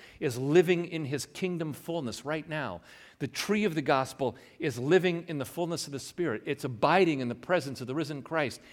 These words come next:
It's enjoying our Abba Father. It's living in the existential presence of the triune God. That's the tree of the gospel.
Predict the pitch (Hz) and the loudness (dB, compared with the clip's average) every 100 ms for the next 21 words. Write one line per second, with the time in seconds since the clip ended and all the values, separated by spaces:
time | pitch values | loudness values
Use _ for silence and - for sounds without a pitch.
0 | - 165 165 147 123 185 190 156 143 143 | -8 -4 -2 0 4 6 6 4 0 2
1 | 147 139 127 - 156 143 104 - - 185 | 2 0 0 2 4 4 0 -6 -8 -6
2 | - 143 196 196 156 147 139 180 - 175 | -2 6 6 6 0 -4 0 -2 -2 -6
3 | - 180 165 143 - 175 147 110 - - | -2 -2 -2 -6 -2 0 0 -2 -10 -16
4 | - _ _ _ - 120 - 131 127 113 | -20 _ _ _ -8 -4 2 2 2 0
5 | 101 73 65 _ _ _ _ _ _ _ | -2 -4 -10 _ _ _ _ _ _ _
6 | _ _ _ _ _ 139 147 135 123 - | _ _ _ _ _ 0 0 -4 -6 -4
7 | 185 190 127 110 107 87 - - | 0 2 0 -2 -4 -4 -8 -18